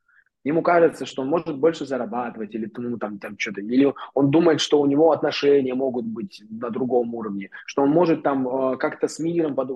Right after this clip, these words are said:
он там, знаешь, типа, доверия к миру не хватает, всегда ждет подвох, и его это подзадолбало. И тогда, вот тогда, вот тогда есть момент, где разбираться. Если мне все окей, да даже если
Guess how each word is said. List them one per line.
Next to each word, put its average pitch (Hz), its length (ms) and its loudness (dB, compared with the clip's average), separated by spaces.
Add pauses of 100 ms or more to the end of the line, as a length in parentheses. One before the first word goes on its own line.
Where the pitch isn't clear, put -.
он 135 220 -4 (180)
там, 120 220 -8
знаешь, 143 240 -8
типа, - 180 -10
доверия 139 480 0
к - 100 -16
миру 127 220 -10
не 113 100 -14
хватает, 117 480 -10
всегда 120 300 -8
ждет 139 280 -6
подвох, 127 520 -4 (220)
и 127 80 2
его 131 220 0
это 135 300 0
подзадолбало. 110 840 -10 (380)
И 135 140 0
тогда, 143 320 0
вот 156 240 2
тогда, 147 600 0
вот 123 260 -6
тогда 147 300 -2
есть 147 360 -4
момент, 156 420 -4
где 139 240 -4
разбираться. 131 640 -6
Если 175 480 -6
мне 151 340 -8
все 165 380 0
окей, 160 340 0
да 127 60 -2
даже 156 280 2 (220)
если 139 300 -4